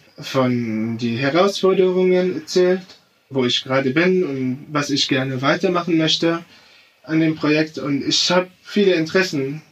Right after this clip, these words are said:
gewonnen von den Anwesenden, die sich erklärt haben, „Okay, wir können dich gerne unterstützen.“ Und einer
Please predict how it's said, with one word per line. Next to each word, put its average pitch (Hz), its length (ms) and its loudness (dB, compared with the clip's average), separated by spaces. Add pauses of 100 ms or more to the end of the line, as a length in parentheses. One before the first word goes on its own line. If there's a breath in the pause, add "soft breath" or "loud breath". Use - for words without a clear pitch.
(100)
gewonnen 156 520 0
von 156 380 -2 (460)
den 147 640 -2 (240)
Anwesenden, 165 800 2 (440 soft breath)
die 143 200 -4
sich 127 220 0
erklärt 147 420 2
haben, 147 240 2
„Okay, 135 380 -2
wir 135 120 -2
können 143 280 0
dich 135 220 0
gerne 127 260 0
unterstützen.“ 208 800 0 (600 loud breath)
Und 156 320 0
einer 170 540 0